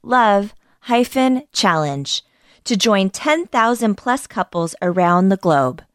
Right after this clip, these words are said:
Now, on with our show. Welcome back to today's Relationship Lovecast.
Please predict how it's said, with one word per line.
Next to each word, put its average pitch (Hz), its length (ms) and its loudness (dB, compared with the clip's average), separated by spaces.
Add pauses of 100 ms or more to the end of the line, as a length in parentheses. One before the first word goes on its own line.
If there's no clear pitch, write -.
(800)
Now, 202 580 2
on 190 220 2
with 208 140 2
our 214 120 4
show. - 380 -4 (920)
Welcome 277 400 0
back 160 320 2
to - 160 -6
today's 190 480 0
Relationship 185 640 -2
Lovecast. 156 800 -8